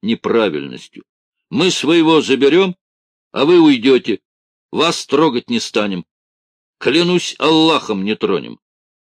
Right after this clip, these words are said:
Кудрявцев вслушивался в простуженный хрип мегафона, не расслышал, а, расслышав, не сразу обратил внимание на шарканье и шелест у себя за спиной, оглянулся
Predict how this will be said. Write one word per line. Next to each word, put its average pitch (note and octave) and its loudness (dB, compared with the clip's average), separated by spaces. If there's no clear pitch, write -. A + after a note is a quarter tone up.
Кудрявцев F2 -6
вслушивался D#2 -12
в - -18
простуженный D2 -14
хрип - -16
мегафона, G2+ -8
не G#2 -2
расслышал, A#2 -4
а, G#2 -4
расслышав, A2+ -4
не G#2 -6
сразу A2 -4
обратил G#2 -4
внимание G2 -8
на F2+ -8
шарканье F#2 -6
и - -12
шелест G2 -6
у F2 -10
себя F2 -8
за E2 -10
спиной, A#2 -10
оглянулся A#2 -4